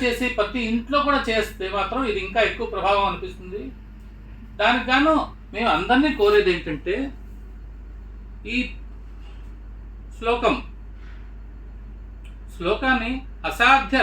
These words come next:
సాధక స్వామిన్ అసాధ్యం తవ కిల్ వద రామదూత దయా సింధో ధర్మ రక్షాం కురు ప్రభో" అనే శ్లోకాన్ని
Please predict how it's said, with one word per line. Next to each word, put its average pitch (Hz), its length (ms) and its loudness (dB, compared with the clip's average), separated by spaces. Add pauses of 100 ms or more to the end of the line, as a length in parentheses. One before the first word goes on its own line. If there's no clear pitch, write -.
(100)
సాధక 233 400 6
స్వామిన్ 196 540 2 (420)
అసాధ్యం 262 720 6 (760)
తవ 233 220 4
కిల్ 233 200 2 (360)
వద 170 180 2 (840)
రామదూత 277 480 6
దయా 220 380 6
సింధో 214 540 0 (580)
ధర్మ 247 280 6
రక్షాం 262 560 6
కురు 240 220 -2
ప్రభో" 160 400 0 (360)
అనే 202 360 2 (320)
శ్లోకాన్ని 190 640 2